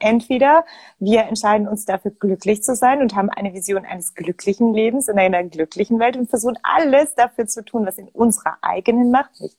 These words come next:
in der der anderen steht, ähm, oder aber wir glauben an sowas wie Leid und sagen, „Oh nein, die Welt ist Gott gegeben.“ Also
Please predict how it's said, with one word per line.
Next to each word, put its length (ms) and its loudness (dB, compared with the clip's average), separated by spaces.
in 120 -12
der 140 -6
der 120 -4
anderen 300 -2
steht, 340 -4
ähm, 440 2
oder 460 2
aber 360 4
wir 300 -6
glauben 320 -6
an 140 -10
sowas 340 -6
wie 80 -4
Leid 340 0
und 120 -6
sagen, 220 -10
„Oh 60 -12
nein, 340 0
die 120 -4
Welt 240 0
ist 160 -14
Gott 240 0
gegeben.“ 480 -4
Also 240 -6